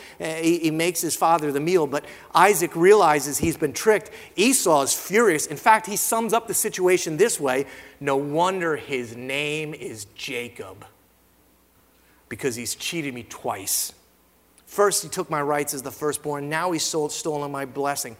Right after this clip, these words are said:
You know, this is really interesting. If you think about this, guys, in the womb, it was Jacob trying to get something he didn't have and to be something he wasn't.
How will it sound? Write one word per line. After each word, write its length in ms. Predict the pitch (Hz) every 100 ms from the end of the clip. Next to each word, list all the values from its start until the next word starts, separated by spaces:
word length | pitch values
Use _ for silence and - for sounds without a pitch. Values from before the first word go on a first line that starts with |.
| - - -
You 60 |
know, 100 | 160
this 220 | 160 247 247
is 120 | 143
really 320 | 156 165 147
interesting. 400 | 147 131 - 127
If 100 | 120
you 100 | 165
think 220 | 156 147
about 240 | 165 170 170
this, 160 | 170
guys, 340 | 190 180 190 - - - - - -
in 220 | 202 247
the 100 | 285
womb, 640 | 277 226 269 208 135 185 247 - _ _ _ -
it 200 | 175 175
was 280 | 180 165 -
Jacob 840 | - - 214 226 233 156 135 120
trying 400 | - 180 175 165
to 80 | 156
get 260 | 135 170
something 360 | - 190 175 180
he 140 | 160
didn't 280 | 165 170 160
have 320 | 147 147 147
and 60 | 139
to 60 | 127
be 180 | 147
something 380 | 147 151 135 135
he 80 | 135
wasn't. 440 | 123 131 120 120